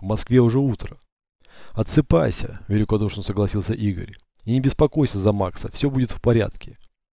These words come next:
«Я надеюсь на это», усмехнулся Борис. «Пока, Максим, увидимся». «Я провожу». Максим вышел вслед за Борисом в прихожую. «И надолго я у него?»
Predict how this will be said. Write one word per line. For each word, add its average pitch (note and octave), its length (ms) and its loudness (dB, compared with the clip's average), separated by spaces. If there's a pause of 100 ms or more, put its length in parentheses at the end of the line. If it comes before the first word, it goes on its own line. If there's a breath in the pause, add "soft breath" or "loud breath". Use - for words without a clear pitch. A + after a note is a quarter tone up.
«Я G#2+ 180 0
надеюсь C3 460 2
на F#2 60 -8
это», - 320 -14 (160)
усмехнулся G2+ 540 -8
Борис. F#2+ 400 -6 (440 soft breath)
«Пока, C3 300 4
Максим, - 460 -4 (100)
увидимся». A#2 600 -2 (720 soft breath)
«Я A2 180 6
провожу». B2 540 4 (520 soft breath)
Максим A2 360 2
вышел G#2+ 220 0
вслед G#2 260 0
за F#2+ 100 2
Борисом G#2 340 0
в - 60 -8
прихожую. A2 600 -4 (260 soft breath)
«И A2+ 100 -2
надолго A#2+ 420 6
я D3 160 8
у C#3+ 80 4
него?» C3+ 380 0